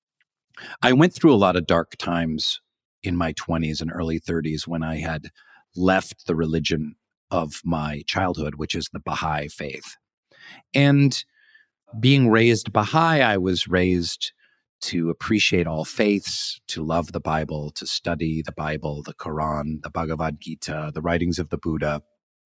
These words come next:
This is inherent. This is in the D N A of being a Baha'i. So conversations about deep spiritual topics, about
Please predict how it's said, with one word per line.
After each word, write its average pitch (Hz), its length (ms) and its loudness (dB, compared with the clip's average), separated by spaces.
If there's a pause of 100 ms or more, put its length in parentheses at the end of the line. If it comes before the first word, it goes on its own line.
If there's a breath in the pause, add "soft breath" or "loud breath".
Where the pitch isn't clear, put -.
(1200 loud breath)
This 123 200 6
is 95 120 2
inherent. 110 800 0
This 120 160 2
is 110 100 0
in 92 120 4
the 92 80 4
D 92 260 2
N 85 120 0
A 82 240 0
of 71 220 -12
being 80 240 -4
a 78 80 -8
Baha'i. 80 500 -8 (340 loud breath)
So - 160 0
conversations 98 800 0
about 85 300 -4
deep 87 240 -6
spiritual 90 440 -4
topics, - 560 -8
about 78 360 -12